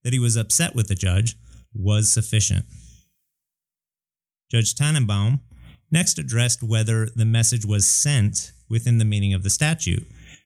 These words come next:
by s-, being sent through an online comment box submitted to the clerk's office.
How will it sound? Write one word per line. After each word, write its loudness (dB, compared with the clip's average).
by -2
s-, 0
being 0
sent 0
through 0
an 2
online 0
comment 0
box -2
submitted 2
to 2
the 2
clerk's -2
office. 0